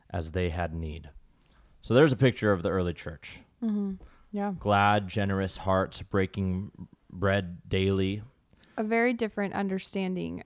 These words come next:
Speaker 2: Um, like, if they were to say, "I own nothing, God owns everything."
Speaker 1: Yeah.
Speaker 2: <laughs> Very different application of that than, you know, when I hear people say it today.
Speaker 1: Well, and there's two huge results that are listed there too. It says,
Speaker 2: Yeah.
Speaker 1: like, one,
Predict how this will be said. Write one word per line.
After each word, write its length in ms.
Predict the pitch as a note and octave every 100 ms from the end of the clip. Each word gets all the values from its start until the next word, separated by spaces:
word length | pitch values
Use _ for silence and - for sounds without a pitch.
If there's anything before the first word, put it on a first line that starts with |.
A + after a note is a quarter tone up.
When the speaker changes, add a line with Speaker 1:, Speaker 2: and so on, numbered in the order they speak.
| -
Speaker 2:
Um, 600 | F#3+ F#3+ F#3+ - G3+ A3 -
like, 220 | G3+ G3
if 140 | G#3
they 180 | - G#3
were 160 | A3 G3
to 160 | -
say, 440 | F#3+ F3+ D#3 D#3 - _ _ -
"I 200 | G3+ G3
own 220 | - G3+ G3+
nothing, 400 | F#3+ - F#3 F#3+
God 280 | F3+ F#3 -
owns 300 | F#3+ F3+ F#3+ -
everything." 640 | G3 F#3+ F3+ - - G3 - - -
Speaker 1:
Yeah. 340 | G#2+ C3 F#2 F2 -
Speaker 2:
<laughs> 180 | - -
Very 260 | C4 C4 D4
different 300 | A3 A3+ -
application 800 | G#3+ - G#3 - F3 G3+ F#3+ F3 -
of 160 | G3+
that 300 | F#3 - -
than, 320 | G3 F#3 E3 -
you 100 | F#3+
know, 100 | F3
when 120 | F3 F#3
I 60 | F#3
hear 160 | F#3+
people 260 | - F#3+ F#3
say 180 | - -
it 120 | -
today. 320 | - F#3 E3 A2
Speaker 1:
Well, 100 | G#2+
and 80 |
there's 140 | G2 E2+
two 300 | - - B2+
huge 380 | G2 A#2 A2 F2
results 460 | F#2 D#2+ F#2+ E2+ -
that 120 | F2
are 80 | E2+
listed 380 | F2+ - F2+ D2+
there 160 | D#2+
too. 240 | - A2 F2+
It 120 | -
says, 280 | G2 F2 D#2
Speaker 2:
Yeah. 40 |
Speaker 1:
like, 200 | F2+ E2 - -
one, 520 | F2+ G#2+ G2+ E2+